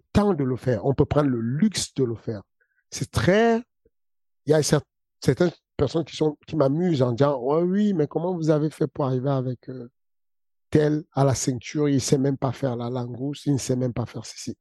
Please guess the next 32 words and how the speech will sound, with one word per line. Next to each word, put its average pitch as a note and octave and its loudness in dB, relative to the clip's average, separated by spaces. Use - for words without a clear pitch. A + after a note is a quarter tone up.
On C#3 2
y C3+ 4
est - 6
arrivé A2+ 0
déjà. G2+ -10
On A#2 -6
prouve D3 -4
qu'on C3+ -4
sait - -4
comment B2+ -4
y B2 2
arriver. A2+ -2
On A#2 -4
prouve, D#3+ 0
on A#2 -6
le A#2+ 0
sait, E3 0
on A#2+ -2
le A2 -2
recommence D3+ 0
et C3 0
on C3+ -2
vous D#3 2
prouve A3 0
que C#3+ 0
on C3+ 4
est C#3+ 4
capable D#3+ 2
de C#3+ 2
prendre C#3+ 2
un C3+ 4
mec D3 2